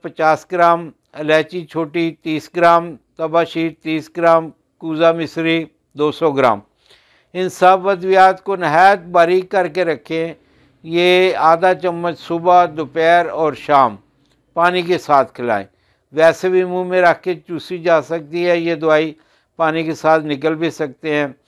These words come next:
तो ये दवाई आप इंशाअल्लाह मुसलसल इस्तेमाल करें।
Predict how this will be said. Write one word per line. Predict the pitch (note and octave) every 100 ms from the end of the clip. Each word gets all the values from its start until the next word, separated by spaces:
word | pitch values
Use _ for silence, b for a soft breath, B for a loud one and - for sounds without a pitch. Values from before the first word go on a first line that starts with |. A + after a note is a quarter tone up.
| b b b b -
तो | F3 F3+ F3+ E3+
ये | E3+ E3+
दवाई | D#3+ D#3+ E3+ E3+
आप | E3 D#3+ _ E3
इंशाअल्लाह | E3 D3+ - D#3 D#3 D#3+ D#3+ D#3 - _ C#3
मुसलसल | C3 D#3+ D#3 E3+ E3+
इस्तेमाल | E3 - D#3+ D3 D3 D3
करें। | D#3 D3 D#3